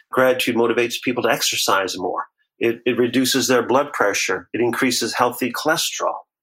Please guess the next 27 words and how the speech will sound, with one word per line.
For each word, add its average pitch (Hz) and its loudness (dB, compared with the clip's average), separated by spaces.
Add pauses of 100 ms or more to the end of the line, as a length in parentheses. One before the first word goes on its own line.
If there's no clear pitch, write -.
right? 117 2
I 110 0
mean, 113 0
it's 123 0
amazing 127 0
that, 104 2
that 104 0
gr-, 110 -2
something 151 0
seemingly 139 2
as 101 0
simple - 2 (680)
and 113 2
under 135 4
the 110 2
radar 110 4
as 90 -8
gratitude - -2 (200)
can 117 2
have 107 0
so 123 2
many 110 2
health 120 0
benefits. - -2
And 104 2
now 120 4
the, 101 0